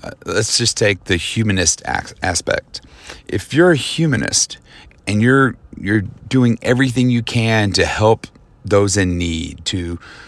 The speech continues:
to love people, then that's fine. Uh, I, I, we are all gonna be judged, and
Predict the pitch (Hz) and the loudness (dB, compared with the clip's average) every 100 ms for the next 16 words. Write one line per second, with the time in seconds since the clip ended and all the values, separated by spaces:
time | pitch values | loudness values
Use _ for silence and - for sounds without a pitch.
0 | - - 92 87 87 98 110 110 - - | -20 -6 -4 -2 2 4 6 4 0 -4
1 | 87 - 55 - - _ - _ - - | -4 -2 -4 -4 -14 _ -20 _ -20 -20
2 | _ _ _ _ 131 139 165 - 131 160 | _ _ _ _ 2 4 2 -2 -4 -4
3 | 180 - - - - - _ - 80 95 | -4 -6 -14 -20 -20 -20 _ -6 0 2
4 | 85 95 - - - - - - 90 - | 2 0 -8 -20 -18 -20 -12 -2 -2 -2
5 | - 101 95 117 95 95 - 160 156 123 | -4 -4 2 4 4 2 2 0 2 2
6 | 117 101 95 87 90 - - - - - | 0 -2 -2 -2 -2 -6 -14 -20 -16 -6
7 | 107 113 117 117 | -2 0 0 0